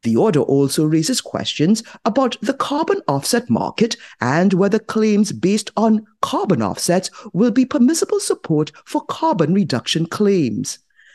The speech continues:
And of course, we'll continue to monitor this case as it develops.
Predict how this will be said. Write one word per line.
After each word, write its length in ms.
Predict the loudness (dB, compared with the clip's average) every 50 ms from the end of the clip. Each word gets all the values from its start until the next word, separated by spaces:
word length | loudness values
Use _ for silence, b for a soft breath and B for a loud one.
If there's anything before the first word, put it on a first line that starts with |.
| b b
And 220 | b 0 0 2 0
of 140 | 0 -2 0
course, 280 | 0 0 2 2 0
we'll 200 | 0 2 0 2
continue 480 | 2 2 0 2 2 2 2 2 2 2
to 120 | 2 2
monitor 400 | 2 2 2 2 2 0 0 -2
this 200 | -4 -2 -4 -6
case 400 | -4 -2 0 0 0 0 -2 -6 B B B B B
as 300 | -2 0 2 2 2 2
it 180 | 0 0 -2 -6 _ _ -10 -2
develops. 720 | 0 0 2 2 -2 -4 -4 -6 -8 -8 -6 -8 -8 -8